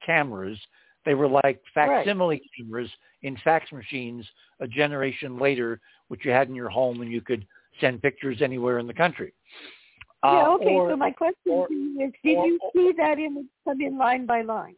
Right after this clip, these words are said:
Speaker 2: like I did?
Speaker 1: Yes, yes, yes, vertical, line by line, and it would wipe from left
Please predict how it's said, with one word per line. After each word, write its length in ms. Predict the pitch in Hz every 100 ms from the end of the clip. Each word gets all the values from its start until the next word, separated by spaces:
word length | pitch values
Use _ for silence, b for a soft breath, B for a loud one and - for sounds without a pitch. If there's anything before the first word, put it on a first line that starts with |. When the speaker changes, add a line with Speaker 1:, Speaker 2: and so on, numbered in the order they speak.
| _ -
Speaker 2:
like 200 | 254 226
I 120 | 240
did? 100 | 233
Speaker 1:
Yes, 240 | 214 302 - _ _ -
yes, 220 | 220 226 - -
yes, 200 | 196 139
vertical, 520 | 143 208 208 - 131
line 300 | 127 156 190
by 180 | 175 180
line, 280 | 170 165 143
and 80 | 123
it 80 | 123
would 120 | 131
wipe 300 | 127 175 185
from 220 | 170 151
left 300 | 139 160 190